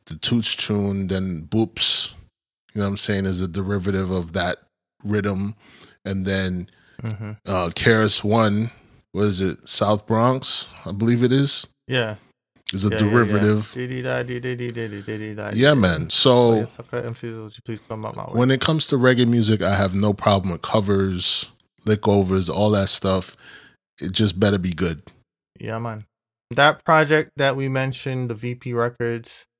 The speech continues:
Speaker 2: released September the twenty-fifth. It includes Beenie Man's Mad Kings. I think that's the one where he does over the Yellow Man song.
Speaker 1: Probably.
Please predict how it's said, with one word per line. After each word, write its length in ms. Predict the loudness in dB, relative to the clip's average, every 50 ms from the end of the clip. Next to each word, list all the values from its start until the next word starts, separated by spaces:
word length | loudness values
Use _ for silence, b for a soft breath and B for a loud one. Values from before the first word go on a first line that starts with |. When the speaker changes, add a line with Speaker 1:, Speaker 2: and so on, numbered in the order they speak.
| _ _ _ _ _ -4
Speaker 2:
released 300 | 0 0 2 2 2 0
September 400 | 0 -2 0 0 -2 0 0 -2
the 120 | -2 -4
twenty-fifth. 760 | -6 -4 -6 -4 -4 -6 -8 -4 0 0 0 0 0 -4 -14 -12
It 60 | -12
includes 420 | -12 -12 -10 -8 -8 -8 -8 -8
Beenie 260 | -8 -6 -4 -4 -2
Man's 340 | -2 -2 -2 -4 -4 -6 -8
Mad 380 | -6 -4 0 0 0 -2 -4 _
Kings. 560 | -10 -8 -6 -6 -6 -6 -8 -8 -10 -12 -18 _ _ _ _
I 100 | -6 -6
think 260 | -4 -2 -4 -4 -2 -2
that's 260 | -2 -2 -2 -6 -10
the 140 | -8 -8 -6
one 300 | -4 -2 -2 -2 -2 -4
where 120 | -6 -6
he 140 | -6 -8 -12
does 800 | -12 -6 -2 -2 0 0 0 -2 -4 -8 -10 -14 -14 -16 -16 -10
over 580 | -6 -6 -6 -4 -4 -6 -4 -4 -4 -4 -6 -6
the 120 | -6 -6 -2
Yellow 240 | -2 0 0 0
Man 340 | -2 -2 -4 -4 -4 -6 -8 _ _
song. 400 | -8 -8 -8 -8 -10 -14 -16 -16 -18 -20 -20 -18 -16
Speaker 1:
Probably. 720 | -10 -8 -6 -6 -6 -8 -10 -10 -10 -10 -10 -10 -12